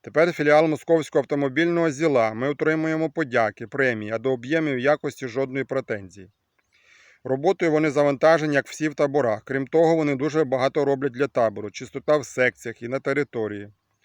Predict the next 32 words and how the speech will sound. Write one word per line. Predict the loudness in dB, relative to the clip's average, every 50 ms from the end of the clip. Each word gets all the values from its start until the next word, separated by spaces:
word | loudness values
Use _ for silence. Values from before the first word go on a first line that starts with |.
| _ _ _ _ _ _ _
Квіти, | -2 2 2 2 4 2 2
газони, | 2 4 2 2 2 0 0 2 2 2 0
альтанки. | 0 -2 -2 0 0 0 0 0 -4 -8 -12 -16 -16 -16 _ _ _ _ _ _ _ _ _ _ _ _ _ _ _ _ _ _ _ _ _ _ _ _ _ _ _ _ _ _ _ _ _ _ _ _ _ _ _ _ _ -8
«Не | -4 -2 0 4
дай | 6 6 6 6 6
їм | 4 2 0 2
паперу | 4 2 2 4 4 6 6 8 8 6 6 6
і | 4 2 2
чорнила», | 0 0 0 0 2 2 2 4 6 6 4 4
порадив | 4 4 4 6 6 4 4 2 -2
інший. | 0 -2 -4 -4 -6 -8 -10 -10 -12 -14 _ _ _ -2
«Товариші, | -2 2 4 4 4 4 2 0 -2 -2
недавно | 0 0 2 4 4 4 4 2
в | 2
мене | 2 2 2 2 0
в | 0
їжі | 2 0 0 0 0 0
на | 0 2 2
рік | 2 0 -2 0
їм | -2 -2 -2
зрізали | -2 -2 -2 0 2 2 0 0
п'ятсот | -2 -4 -4 -4 -4 -4 -2
калорій. | -2 2 2 2 2 2 0 -2 -6 -10 -14 _ _ -20 _ -12
Лишили | -6 -6 -6 -4 0 2 2 2 2 0
посилок, | 0 -4 -6 -4 -4 -4 -2 -2 -4 -6 -6
лишили | -8 -8 -6 -2 -2 0 0 0
їх | -2 -2
переписки, | 0 0 0 0 0 -2 -2 -4 -4 -4 -8 -14 -12
побачень | -6 -6 -4 0 2 2 2 2 0 -6 -6 -6
за | -4 -6
найменшу | -4 -4 -4 -4 -4 -4 -4 -8 -12 -10
провину. | -6 -6 -6 -6 -6 -8 -10 -14 -20